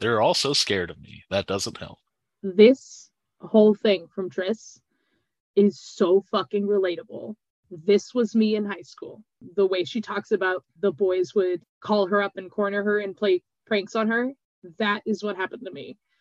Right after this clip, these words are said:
Speaker 2: Nobody ever poured honey on me, thank God. But the favorite joke of the boys in my high school, because they didn't have anything better to do, was to tell me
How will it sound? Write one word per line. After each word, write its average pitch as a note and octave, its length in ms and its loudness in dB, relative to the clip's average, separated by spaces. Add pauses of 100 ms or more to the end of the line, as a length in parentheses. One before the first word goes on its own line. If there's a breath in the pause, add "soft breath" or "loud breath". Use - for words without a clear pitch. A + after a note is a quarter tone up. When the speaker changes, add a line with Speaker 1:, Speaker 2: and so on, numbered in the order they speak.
(280)
Speaker 2:
Nobody C4 480 6
ever A3+ 240 4 (100)
poured A3 220 2
honey G3+ 360 2
on E3+ 180 -6
me, D#3+ 160 -10
thank E3 320 -14
God. E3 400 -4 (120)
But F#3 280 -4 (380)
the A3 260 2 (160)
favorite C4+ 480 2
joke G3+ 560 2 (240)
of G3+ 220 2
the G#3 80 4
boys F#3+ 400 2
in G3+ 80 2
my F3+ 140 -2
high F3 160 -2
school, A3+ 280 -2
because G#3+ 260 -2
they F#3 100 -2
didn't F3 180 -10
have F3+ 100 -10
anything F#3+ 300 -8
better F3+ 200 -6
to F#3+ 120 -6
do, B3 260 0 (460)
was A3 680 4 (380)
to A3 480 0 (160)
tell D4 280 2
me A#3 460 0